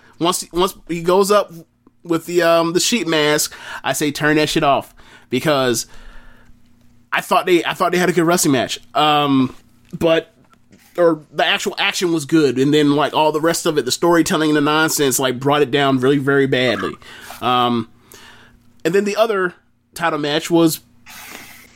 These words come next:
Brock Le-, uh, Brock Lesnar, um, Drew McIntyre versus Seth Rollins. I th-, this is, it's interesting because, like, I've seen them have multiple matches before, and I've always thought they had good chemistry,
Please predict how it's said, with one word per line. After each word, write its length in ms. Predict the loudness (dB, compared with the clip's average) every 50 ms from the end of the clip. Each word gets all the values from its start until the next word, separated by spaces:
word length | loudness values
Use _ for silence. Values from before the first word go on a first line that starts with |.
| -20 -18 -10
Brock 340 | -4 -2 0 0 0 -2 -4
Le-, 180 | -6 -6 -6 -6 _ _ -10
uh, 100 | -10 -10 -10 -14
Brock 280 | -12 -10 -10 -10 -10 -10
Lesnar, 340 | -8 -8 -8 -6 -8 -8 -10 -12 -20 -20 -10 -4
um, 400 | 0 2 2 2 2 0 0 -4
Drew 180 | -2 0 2 2
McIntyre 480 | 2 2 0 -2 -4 -4 -4 -2 -2 0
versus 240 | -2 -2 -2 -2 -2
Seth 240 | 0 0 0 0 2
Rollins. 360 | 2 2 2 0 -2 -6 -10 -16 -20 _ _ _ _ -20 -20 -20 _ -20 -20 -12 -6
I 260 | -2 0 0 0 0 -2 -4
th-, 320 | -8 -10 -18 -18 -18 -20 -20 _ _ _ -2
this 200 | 0 0 0 0
is, 100 | -4 -6
it's 200 | -4 -4 -2 0
interesting 260 | 0 -2 -2 -2 -2
because, 320 | -4 -2 -2 0 0 0 0
like, 360 | 0 2 0 0 -2 -6 _ _ _ _ _ _ _ _ -6
I've 160 | -4 -4 -2 -2
seen 160 | -2 -2 0
them 80 | 0 0
have 160 | 0 -2 -2
multiple 240 | -2 -4 -4 -2 0
matches 220 | 0 0 0 -2
before, 340 | -4 -4 0 2 2 2 2
and 80 | 2 0
I've 80 | 0
always 300 | 0 0 0 2 0 0
thought 140 | 0 0 0
they 80 | 0 0
had 160 | 0 0 0
good 160 | 0 -2 0
chemistry, 480 | 0 0 0 0 0 2 2 2 0